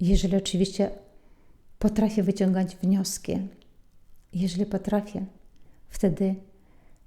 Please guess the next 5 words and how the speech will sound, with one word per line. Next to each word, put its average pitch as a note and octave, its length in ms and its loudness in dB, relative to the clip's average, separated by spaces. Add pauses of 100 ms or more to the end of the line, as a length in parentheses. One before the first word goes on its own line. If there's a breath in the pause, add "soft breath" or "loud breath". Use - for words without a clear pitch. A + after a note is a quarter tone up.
(320)
życie G#3 400 2 (300)
naprawdę G3+ 760 2 (380)
staje F#3 440 -4
się G3 220 -4 (160)
cudownym. F#3 760 -2